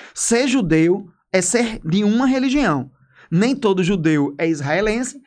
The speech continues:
nem todo israelense é judeu. E o Estado israelense, ele pratica, junto aos palestinos, mecanismo, mecanismos muito, muito, muito parecidos com aquele que o nazismo, quando chega ao poder na Alemanha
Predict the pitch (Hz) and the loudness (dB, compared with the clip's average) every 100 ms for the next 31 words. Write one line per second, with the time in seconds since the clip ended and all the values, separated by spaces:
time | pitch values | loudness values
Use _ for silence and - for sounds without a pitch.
0 | _ 214 254 254 220 214 202 214 240 214 | _ -2 -2 -2 -4 -4 -2 -2 -2 -2
1 | 202 208 233 220 _ _ - 226 214 202 | -2 -2 -6 -12 _ _ -2 -2 0 0
2 | 151 131 - - 220 226 214 - 180 170 | 0 -2 -8 -14 -2 0 0 0 0 0
3 | 165 156 180 220 202 220 226 262 _ - | -2 -2 0 2 0 0 -2 -8 _ -20
4 | - _ - 294 285 320 320 226 - 156 | -20 _ -2 -2 0 -2 0 -2 -2 -4
5 | 127 _ 151 139 226 285 214 165 - 170 | -8 _ -10 -2 0 0 -2 -4 -2 0
6 | 208 - 240 262 254 - - 214 254 262 | 0 0 0 0 -4 -16 -4 -2 0 0
7 | 226 208 196 185 180 180 185 190 233 185 | 0 0 2 0 0 0 -2 0 0 0
8 | 175 196 247 - - _ _ 160 165 190 | 0 0 -2 -4 -14 _ _ -2 2 2
9 | 247 247 226 185 156 - 160 170 262 262 | 2 2 2 0 -2 -4 -2 0 0 2
10 | 240 214 196 - 156 185 294 294 262 233 | 2 0 -2 -2 -2 0 0 0 -2 -2
11 | 185 165 160 214 233 262 - - - 254 | -2 -2 -2 -4 -2 -4 -6 -20 -4 -4
12 | 254 247 240 247 254 254 202 147 156 180 | 0 -2 -2 -2 0 2 0 0 -2 -2
13 | 175 - 233 233 233 240 240 240 247 226 | -2 -2 0 -2 -2 -2 0 0 0 0
14 | 180 165 147 | 0 2 0